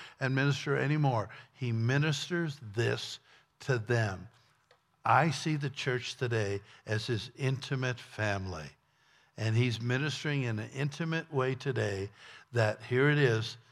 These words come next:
"I'm the way, the truth, and the life. Hang on to me, and you're gonna make it through all of this." I'm gonna ask the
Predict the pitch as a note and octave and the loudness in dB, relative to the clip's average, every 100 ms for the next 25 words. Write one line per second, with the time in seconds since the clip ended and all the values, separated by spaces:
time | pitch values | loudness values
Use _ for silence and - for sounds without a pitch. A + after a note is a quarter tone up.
0 | _ - G#2+ G#2 A2 A2+ B2 C#3+ C#3+ - | _ -8 -6 -4 2 6 8 6 2 -8
1 | _ A#2+ - - A#2 A#2 D#3 D3+ D#3+ D3+ | _ -12 -8 0 0 2 0 6 10 10
2 | B2 G#2+ - - A2+ A#2+ C#3 E3 F3 G3 | 8 2 -8 0 2 4 4 4 6 6
3 | F3 C3+ - - - G2 G#2+ A2 B2 B2+ | 6 4 0 -14 -12 -8 0 2 4 4
4 | C3 C3 A2+ G2+ F2+ - _ - G2+ G2+ | 6 4 4 0 -6 -12 _ -6 0 2
5 | G#2 G2+ G2+ F#2+ F2 - - - _ _ | 2 0 -2 -4 -6 -12 -14 -18 _ _
6 | _ _ _ - D3+ B2 A2 G#2+ - G2 | _ _ _ -6 2 4 6 4 0 -6
7 | F2+ | -10